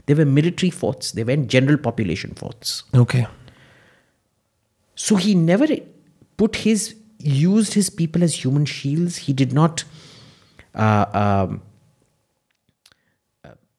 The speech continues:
Speaker 1: he tried to prevent as much of the horrors of war from visiting them as possible.
Speaker 2: Right. Which I guess is a responsibility of a leader, right?
Speaker 1: Which is what makes Shivaji a great leader.
Speaker 2: Hmm.
Speaker 1: Uh, he was a very ethical man.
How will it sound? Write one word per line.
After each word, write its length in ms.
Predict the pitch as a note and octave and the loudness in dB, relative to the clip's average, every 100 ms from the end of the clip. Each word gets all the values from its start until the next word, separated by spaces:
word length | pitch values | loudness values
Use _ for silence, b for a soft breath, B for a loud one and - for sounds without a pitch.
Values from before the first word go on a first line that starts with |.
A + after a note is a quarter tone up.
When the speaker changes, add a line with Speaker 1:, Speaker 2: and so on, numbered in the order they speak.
| _ _ _ _ _ _ | _ _ _ _ _ _
Speaker 1:
he 200 | - G3+ | -2 -2
tried 440 | F#3+ - F#3+ G#3+ - | 0 -2 0 0 0
to 60 | G#3+ | -4
prevent 600 | - D3+ C#3 E3+ G3+ - | 0 0 2 2 0 0
as 200 | D3 C#3 | 0 2
much 180 | D#3+ E3 | 0 0
of 100 | C#3+ | -2
the 60 | |
horrors 420 | C3 A#2+ B2+ C3+ | -2 -2 0 0
of 180 | C#3+ G#2 | -2 -2
war 240 | G#2+ A2+ B2 | 0 0 0
from 220 | - A2 | -4 -2
visiting 400 | G#2+ G2 A#2+ A2+ | -2 -2 0 0
them 160 | G2+ | 0
as 100 | G2+ | 0
possible. 380 | G2+ - - - - _ - | -2 -4 -6 -8 -20 _ -2
Speaker 2:
Right. 320 | A2+ G2 - - - _ _ _ _ _ _ _ _ _ _ _ _ _ | 0 0 -4 -18 -20 _ _ _ _ _ _ _ _ _ _ _ _ _
Which 180 | D3+ D3+ | -6 -2
I 40 | F3+ | 0
guess 180 | F3 | 2
is 100 | F3+ | 2
a 40 | D#3+ | 2
responsibility 600 | C3+ - B2 B2 B2 A#2+ | 2 2 0 2 0 0
of 100 | A#2+ | -2
a 40 | |
leader, 260 | A#2+ A2+ G#2+ | 0 2 0
right? 300 | G2 F#2+ - - _ _ _ _ - G#2 | 0 -6 -8 -20 _ _ _ _ -10 -2
Speaker 1:
Which 180 | A2+ | 0
is 140 | B2 A2+ | 0 -2
what 140 | B2 | -2
makes 160 | B2 - | -2 -2
Shivaji 320 | A#2+ A#2+ C#3+ | -4 0 0
a 40 | |
great 360 | D#3+ C#3+ A#2 - | 2 4 4 0
leader. 220 | - - - - | -14 -18 -18 -2
Speaker 2:
Hmm. 240 | B2 G#2+ A2 _ _ _ _ _ _ _ _ _ | 0 0 -4 _ _ _ _ _ _ _ _ _
Speaker 1:
Uh, 40 | - | -18
he 180 | G2+ | -14
was 120 | A#2 A#2+ | -6 -2
a 60 | |
very 240 | B2 E3+ E3 | 0 2 2
ethical 380 | D#3+ - F#2 | 2 0 0
man. 180 | F2 - | -4 -12